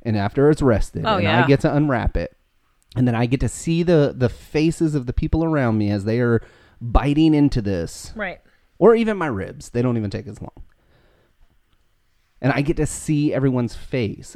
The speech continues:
Speaker 1: I get to look at that, and I go, "Look at what my hard work got."
Speaker 2: Right.
Speaker 1: See, we all want to hear when we get to heaven, "Well done, my good
Speaker 2: Good
Speaker 1: and
Speaker 2: and
Speaker 1: faithful
Speaker 2: faithful servant.
Speaker 1: servant."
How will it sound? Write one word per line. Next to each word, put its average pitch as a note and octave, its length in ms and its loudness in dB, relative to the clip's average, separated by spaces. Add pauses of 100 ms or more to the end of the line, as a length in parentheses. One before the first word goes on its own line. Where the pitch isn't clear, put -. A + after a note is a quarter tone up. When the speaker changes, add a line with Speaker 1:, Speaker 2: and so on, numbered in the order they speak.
Speaker 1:
I B2 120 -4
get C3 140 -4
to B2+ 60 0
look B2 340 2
at G#2 200 -2
that, G2 220 -6
and G#2+ 100 -4
I G#2+ 60 -2
go, G#2 120 -4
"Look G2+ 300 -6
at - 140 -6
what B2+ 160 -4
my A#2 180 -4
hard G#2 300 -6
work A2 480 -2 (520)
got." F#2+ 300 -8 (500)
Speaker 2:
Right. F#3 260 -8 (680)
Speaker 1:
See, E3 180 6
we C#3+ 240 4
all C3+ 280 0
want C#3 220 -4
to C3+ 100 -6
hear B2 180 0
when A2 160 0
we G#2 80 0
get A2 120 0
to G#2+ 40 -2
heaven, G#2+ 320 -2
"Well B2 320 0
done, A#2+ 300 -2
my G2 160 -4
good F#2 120 -14
Speaker 2:
Good A2+ 300 2
Speaker 1:
and G2 80 -2
Speaker 2:
and G#2 140 -6
Speaker 1:
faithful G#2+ 480 -4
Speaker 2:
faithful - 180 -10
servant. G2+ 380 0 (120)
Speaker 1:
servant." - 100 -20